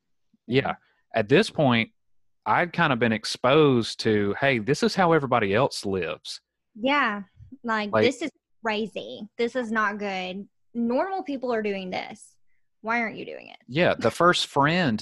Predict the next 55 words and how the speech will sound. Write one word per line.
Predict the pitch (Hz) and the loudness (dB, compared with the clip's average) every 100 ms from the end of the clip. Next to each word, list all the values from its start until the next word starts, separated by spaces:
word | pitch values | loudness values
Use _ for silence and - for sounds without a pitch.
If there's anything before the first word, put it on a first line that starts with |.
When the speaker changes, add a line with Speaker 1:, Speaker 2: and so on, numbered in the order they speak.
| 92 | 0
Speaker 1:
that | 113 | 2
I | 113 113 | 4 2
stayed | 110 - 110 135 190 - | -2 -2 0 0 -2 -2
with, | 98 92 90 - | 0 0 0 -2
I | 117 | -4
was | 165 | -2
in | 147 | -2
the | - | -4
eighth | 107 123 - - | -4 -6 -8 -12
grade, | 95 107 123 - - _ | -6 -4 -6 -8 -14 _
and | 107 110 | -8 -2
he | |
lived | 110 127 123 | 2 2 2
right | 107 110 | 0 0
down | 117 104 | -2 -2
the | |
Speaker 2:
Mm-hmm. | 92 | -2
Speaker 1:
road | 101 123 | -2 -2
from | - 98 | -6 -12
me, | 92 90 92 | -10 -10 -12
and | 95 | -12
he | 98 | -8
was | 107 101 | -8 -6
like, | 98 95 90 _ _ _ _ _ | -4 -4 -6 _ _ _ _ _
"Yeah, | 117 | -2
do | 123 | 0
you | 110 | -2
wanna | 127 127 | -4 -4
come, | 127 127 120 _ _ _ _ - | -6 -8 -10 _ _ _ _ -10
like, | 98 | -10
spend | - 110 | -8 -8
the | 120 | -2
night | 120 123 | -2 -2
at | |
my | 101 113 | -2 -4
house?" | 120 135 135 104 | -4 -6 -8 -8
And | |
I | 123 | -6
go | 143 139 | -4 -4
over | 101 | -4
to | 92 | -6
his | 117 - | -8 -6
house, | 123 120 120 - | -2 -2 -4 -8
and | 90 | -6
I | 95 | -4
just | 113 107 | -4 -6
had | - 95 92 | -6 -6 -6
a | 92 90 - - | -8 -12 -14 -10
ball. | 90 95 95 78 - _ _ _ - | -4 -2 -2 -4 -8 _ _ _ -8
Like, | 120 123 | -4 -2
we | 135 139 | -2 -2
Speaker 2:
Mm-hmm. | 127 | -2
Speaker 1:
went | 113 | -2
out, | 110 110 - | 0 -2 -4
and | 92 | -14